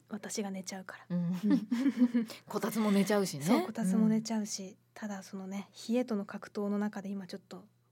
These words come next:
Speaker 1: こたつが欲しいと思い始めてるんですけど、安倍さんのご自宅は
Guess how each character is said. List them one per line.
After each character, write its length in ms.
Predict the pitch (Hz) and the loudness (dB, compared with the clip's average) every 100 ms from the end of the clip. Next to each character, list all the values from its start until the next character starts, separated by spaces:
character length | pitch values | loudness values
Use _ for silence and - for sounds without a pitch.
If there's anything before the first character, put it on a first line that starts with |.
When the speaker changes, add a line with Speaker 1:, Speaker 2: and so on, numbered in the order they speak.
| - | -20
Speaker 1:
こ 100 | - | -12
た 120 | 202 | -8
つ 100 | 214 | -6
が 80 | 202 | -6
欲 160 | 202 | -6
し 140 | 208 220 | -2 -2
い 40 | |
と 120 | 214 | -2
思 180 | 185 185 | -6 -4
い 40 | 196 | -4
始 180 | 202 | 0
め 100 | 208 | 0
て 100 | 208 | 0
る 80 | 185 | -6
ん 60 | 180 | -10
で 80 | 190 | -12
す 80 | |
け 120 | - 185 | -16 -12
ど、 200 | 180 190 - - - _ _ | -12 -12 -18 -20 -20 _ _
安 100 | 220 | -4
倍 100 | 262 | -2
さ 160 | 262 294 | -2 -2
ん 120 | 294 | -2
の 80 | 269 | -2
ご 80 | |
自 160 | 269 262 | -4 -4
宅 240 | 254 254 | -6 -4
は 200 | 240 226 | -2 -4